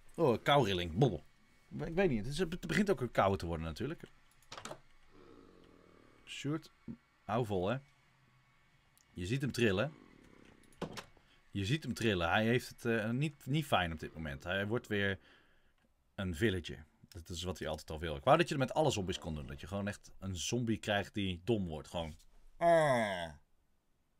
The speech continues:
En dan voor jou spullen kan dragen of zo, weet je wel. Dat zou leuk zijn. Hmm. Ja, het is nog een beetje donker. Hmm. Man, ik heb blokken nodig.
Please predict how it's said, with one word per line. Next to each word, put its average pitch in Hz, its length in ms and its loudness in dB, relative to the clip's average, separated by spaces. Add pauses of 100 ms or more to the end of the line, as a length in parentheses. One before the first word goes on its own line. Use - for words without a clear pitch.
En 110 140 -4
dan 110 340 0 (360)
voor - 160 -2
jou 107 120 4
spullen 135 340 4
kan 95 180 4
dragen 80 320 2
of - 60 -8
zo, 76 180 -4
weet 71 180 -8
je 117 60 -8
wel. 127 80 -6
Dat 123 120 -10
zou 110 140 -4
leuk 104 200 -4
zijn. - 180 -16 (1080)
Hmm. 165 640 6 (680)
Ja, 139 200 -2
het - 140 -8
is 117 100 -8
nog 135 180 -2
een 127 100 -2
beetje 139 300 -4
donker. 165 640 -4
Hmm. 131 840 2 (2250)
Man, 107 180 -2
ik 87 60 -4
heb 82 120 -4
blokken 98 300 -2
nodig. 71 420 -8